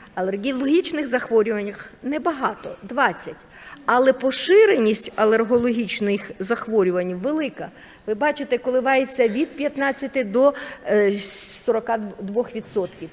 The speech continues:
Аутоімунні, аутозапальні захворювання, їх налічується зараз на даний час сто п'ятнадцять захворювань. Вони є системні до дванадцяти відсотків, органоспецифічні до шістнадцяти відсотків. Кількість їх росте,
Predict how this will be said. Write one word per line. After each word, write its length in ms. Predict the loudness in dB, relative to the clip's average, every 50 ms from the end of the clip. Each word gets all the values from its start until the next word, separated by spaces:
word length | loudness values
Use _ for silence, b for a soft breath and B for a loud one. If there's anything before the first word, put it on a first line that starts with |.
| -8 0
Аутоімунні, 960 | 2 2 2 2 0 -4 -2 -2 -2 0 0 0 0 0 -2 -2 -4 -4 -6 -4
аутозапальні 840 | -2 0 0 0 0 -2 0 0 -2 0 0 0 0 0 -2 -4 -4
захворювання, 720 | -4 -4 -6 -6 -2 0 0 0 2 0 -2 -4 -6 -8 -10 -12 B B B B B
їх 240 | -4 -2 -2 0 2
налічується 640 | 2 4 4 4 2 2 2 2 2 4 4 4 4
зараз 400 | 6 8 8 8 8 8 6 4
на 120 | 0 0 2
даний 300 | 2 2 2 2 0 -2
час 280 | 0 2 2 2 2
сто 300 | -2 -6 0 2 4 4
п'ятнадцять 580 | 4 2 0 0 0 -4 -6 -6 -6 -8 -8 -8
захворювань. 640 | -10 -10 -10 -6 -4 -2 -2 -2 -4 -6 -10 -12 -16 B B B B B B B B
Вони 200 | -4 -2 0 2
є 140 | 2 2 0
системні 800 | 0 -2 -6 -6 -6 0 4 4 4 6 4 2 0 0 -2
до 160 | -2 -2 -4 -2
дванадцяти 580 | 0 0 0 0 0 -2 -2 -4 -6 -6 -8
відсотків, 560 | -8 -8 -6 -2 0 0 0 0 -4 -8 -10 -10 -6 -2
органоспецифічні 1300 | 0 0 0 0 -2 -4 -4 -4 -6 -8 -10 -12 -12 -8 -8 -10 -6 -4 -4 -4 -4 -4 -2 -2 -4 -4 B B B B -2
до 120 | 0 0
шістнадцяти 640 | 0 0 0 2 6 6 6 6 4 0 -2 -4
відсотків. 500 | -4 -4 -4 0 2 2 2 0 -4 -10
Кількість 540 | -8 -6 -6 -6 -4 -4 -4 -4 -4 -4 -4
їх 160 | -4 -2 0
росте, 440 | 0 0 0 -2 0 0 0 0 0